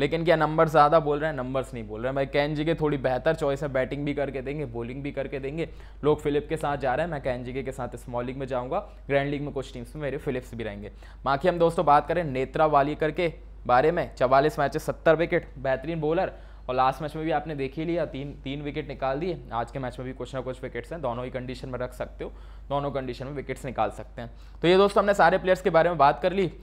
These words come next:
किसी के बारे में अगर कुछ रह गया हो, आपको समझना हो, तो आप कमेंट सेक्शन में पूछ लेना, मैं वहाँ पे आपको आंसर कर दूंगा। चलिए अब हम आगे बढ़ते हैं और फेवरेट सेक्शन के बारे में बात कर लेते हैं, किसे कैप्टन करना है,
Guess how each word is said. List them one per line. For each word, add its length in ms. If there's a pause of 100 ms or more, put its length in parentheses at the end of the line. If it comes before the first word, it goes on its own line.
(200)
किसी 260
के 120
बारे 240
में 100
अगर 160
कुछ 420
रह 160
गया 160
हो, 100
आपको 260
समझना 480
हो, 120
तो 100
आप 180
कमेंट 240
सेक्शन 260
में 100
पूछ 220
लेना, 160
मैं 120
वहाँ 160
पे 100
आपको 240
आंसर 240
कर 180
दूंगा। 240 (360)
चलिए 480 (100)
अब 120
हम 120
आगे 220
बढ़ते 280
हैं 160
और 380 (360)
फेवरेट 300
सेक्शन 340
के 80
बारे 220
में 80
बात 240
कर 80
लेते 280
हैं, 120
किसे 260
कैप्टन 360
करना 300
है, 100